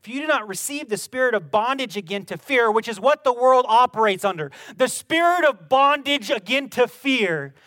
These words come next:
And you as a believer in Jesus Christ are not held in the bondage of the spirit of this world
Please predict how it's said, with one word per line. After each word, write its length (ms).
And 140
you 260
as 160
a 60
believer 460
in 100
Jesus 300
Christ 280
are 60
not 220
held 600
in 120
the 80
bondage 720
of 80
the 80
spirit 380
of 60
this 200
world 440